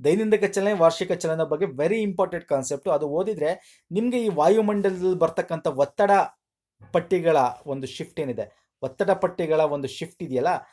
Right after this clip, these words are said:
ಪ್ರೆಷರ್ ಬೆಲ್ಟ್ ಶಿಫ್ಟ್ ಅಂತ ಕರಿತೀವಿ, ಅದು ನಿಮ್ಗೆ ತಿಳ್ಕೊಳಕ್ಕೆ ಈಸಿ ಆಗುತ್ತೆ. So ಭೂಮಿ ನಿಮ್ಗೆ ಗೊತ್ತಿದೆ, ಗೋಳಾಕಾರ, ಅಂಡಾಕಾರವಾಗಿರ್ತಕ್ಕಂಥದ್ದಲ್ಲಿ ಯಾವಾಗ್ಲೂ ಒಂದೇ ರೀತಿ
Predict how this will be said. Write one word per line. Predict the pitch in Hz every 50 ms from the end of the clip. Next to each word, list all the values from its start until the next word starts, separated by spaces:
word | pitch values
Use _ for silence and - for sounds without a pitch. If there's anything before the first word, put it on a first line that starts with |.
| _ _ _ _ _ -
ಪ್ರೆಷರ್ | 156 156 147 185 226 208
ಬೆಲ್ಟ್ | 170 135 143 165 170 165 -
ಶಿಫ್ಟ್ | - - 170 165 - -
ಅಂತ | 151 135 143
ಕರಿತೀವಿ, | - - 127 120 - 170 196 190
ಅದು | - 202 151 190
ನಿಮ್ಗೆ | 196 175 170 165 160 170 160 - _ _ _ _ _ _ _ _ _ _ -
ತಿಳ್ಕೊಳಕ್ಕೆ | 156 151 147 - 135 135 - - - - - _ _ - - - _ -
ಈಸಿ | 185 170 139 127 120
ಆಗುತ್ತೆ. | 107 98 92 - 82 - _ _ - - _ _ _ _ _ _ - -
So | 190 143 131
ಭೂಮಿ | 165 208 247 262 233 226 226 - - _ _
ನಿಮ್ಗೆ | 185 160 165 165
ಗೊತ್ತಿದೆ, | 175 170 175 196 190 208 214 196 - - _ _ - 160
ಗೋಳಾಕಾರ, | 135 131 143 160 170 175 170 170 165 143 131
ಅಂಡಾಕಾರವಾಗಿರ್ತಕ್ಕಂಥದ್ದಲ್ಲಿ | 131 147 160 160 160 165 156 151 151 151 147 139 139 131 - 147 - 147 135 127 139 127 135 135 151 190 226 - _ _ _ _ _ _ _ _ _ _ _ _ _ _ _ _ _ _ _ _ _ _ -
ಯಾವಾಗ್ಲೂ | 151 143 151 185 196 226 233 233 196
ಒಂದೇ | 170 165 170 196 190
ರೀತಿ | 180 175 - 170 147 - -